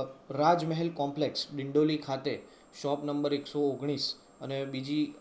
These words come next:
અનેક બે ત્રણ દુકાનોમાં રેડ પાડવામાં આવી હતી અને એવી બાતમી હતી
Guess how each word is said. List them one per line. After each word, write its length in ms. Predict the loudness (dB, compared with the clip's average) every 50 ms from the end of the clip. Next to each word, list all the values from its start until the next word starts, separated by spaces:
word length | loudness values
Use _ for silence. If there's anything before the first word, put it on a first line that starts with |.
| -10 -8
અનેક 380 | -6 -2 -2 -2 -2 -4 -6 -8
બે 280 | -4 -2 0 0 -2
ત્રણ 280 | -2 -4 -4 -4 -4 -4
દુકાનોમાં 720 | -4 -6 -4 -4 -4 -4 -4 -4 -4 -4 -4 -4 -4 -4
રેડ 280 | -4 -2 -2 -2 -2 -2
પાડવામાં 420 | -2 0 0 0 -2 -2 -2 -4
આવી 160 | -4 -4 -6
હતી 340 | -6 -8 -6 -4 -4 -6 -6 -8 -16 -20 -20 -20 -20 -8 -4
અને 340 | -2 2 2 2 2 0 -2 -10 -18 -20 -20 -6 -2
એવી 240 | 0 2 2 2 4
બાતમી 380 | 4 6 4 4 2 -2 -2
હતી 380 | -2 -2 -2 0 2 0 0 0